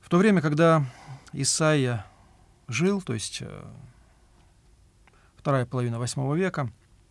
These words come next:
до нашей эры, э, в Е-, Египтом правила эфиопская династия, и мы не только в этой главе, но и в следующей главе, э,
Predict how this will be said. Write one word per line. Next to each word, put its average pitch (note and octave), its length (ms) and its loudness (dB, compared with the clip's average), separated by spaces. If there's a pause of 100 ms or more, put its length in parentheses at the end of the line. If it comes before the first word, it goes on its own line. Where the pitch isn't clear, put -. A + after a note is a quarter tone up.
(540)
до C#3 200 2
нашей C3 360 0
эры, C#3 340 -2 (520)
э, A2 220 -6
в A2+ 60 -10
Е-, C#3 220 -4
Египтом D3 440 0
правила C3 560 2 (440)
эфиопская C#3 540 -4
династия, D3 640 -2 (800)
и A#2+ 440 -4 (580)
мы A#2 720 -8
не A#2+ 120 -6
только D#3+ 320 -4
в B2 40 -6
этой B2 180 -6
главе, D3 440 -2 (380)
но B2 160 -8
и A#2 60 -6
в - 40 -10
следующей C#3 380 -4
главе, B2 340 -4 (640)
э, - 280 -12